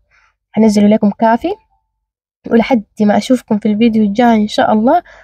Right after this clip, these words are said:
أبقوا بخير، أبقوا عافية، واكتبوا لي في الكومنتات يا بنات.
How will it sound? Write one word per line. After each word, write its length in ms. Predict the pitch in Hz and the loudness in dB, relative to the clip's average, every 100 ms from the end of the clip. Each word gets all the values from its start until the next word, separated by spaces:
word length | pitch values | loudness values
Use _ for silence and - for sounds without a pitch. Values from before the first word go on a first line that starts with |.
| - | -4
أبقوا 220 | 226 214 220 | -4 0 -2
بخير، 520 | - 302 330 339 330 | 0 2 4 4 2
أبقوا 300 | 220 214 226 | 0 -2 -2
عافية، 760 | 214 247 285 294 294 302 311 311 - - - | 0 2 2 0 0 0 0 -2 -8 -20 -20
واكتبوا 260 | 233 247 226 | -8 -4 0
لي 120 | 254 | 0
في 60 | |
الكومنتات 500 | 247 226 220 226 240 | -2 0 -2 0 0
يا 80 | 233 | 2
بنات. 280 | 208 208 | 0 0